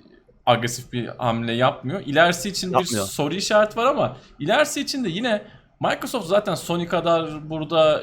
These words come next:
Speaker 1: ketum davranmıyor. Yani ilerisi için de bizim oyunumuz, tamam, Microsoft çatısı altında Bethesda'ya yaptırılan bir oyun ya da Bethesda'nın dağıtacağı bir oyun. Ee,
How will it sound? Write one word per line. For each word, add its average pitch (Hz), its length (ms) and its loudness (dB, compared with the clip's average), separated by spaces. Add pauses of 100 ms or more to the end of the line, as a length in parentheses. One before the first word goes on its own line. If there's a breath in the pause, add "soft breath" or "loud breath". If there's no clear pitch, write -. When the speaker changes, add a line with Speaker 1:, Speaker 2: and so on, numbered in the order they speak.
(140)
Speaker 1:
ketum 160 380 -6
davranmıyor. 139 580 4
Yani 120 300 4
ilerisi 147 320 4
için 151 200 -10
de 147 160 -2 (240 loud breath)
bizim 202 260 0
oyunumuz, 156 520 2
tamam, 131 400 -2
Microsoft 139 640 -4 (320)
çatısı 135 360 -2
altında 131 440 0 (220)
Bethesda'ya 131 580 -2
yaptırılan 127 640 2
bir 113 140 -6
oyun 101 180 -4
ya 104 80 -6
da 107 100 -8
Bethesda'nın 117 440 -6
dağıtacağı 120 560 2
bir 117 40 -4
oyun. 196 240 -4 (760 soft breath)
Ee, - 200 -14